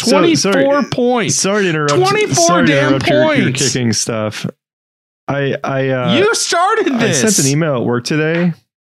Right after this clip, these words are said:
Speaker 1: I, I sent an email at work today to say Coolio to somebody, and so I went on Google to look at pictures of Coolio. So I was just, I would just send a picture of Coolio. Um, if, if you're,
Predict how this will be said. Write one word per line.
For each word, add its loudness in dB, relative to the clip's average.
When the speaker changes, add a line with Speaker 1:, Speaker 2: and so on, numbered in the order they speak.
Speaker 1:
I, -4
I -2
sent 0
an 0
email 0
at 0
work 0
today -2
to -4
say 0
Coolio 0
to -2
somebody, -2
and -2
so -4
I -2
went -2
on -2
Google -2
to -2
look -2
at -2
pictures -4
of -4
Coolio. -2
So -2
I -2
was 0
just, -4
I -4
would 0
just -2
send -2
a -2
picture -4
of -6
Coolio. -2
Um, -2
if, -4
if 0
you're, -2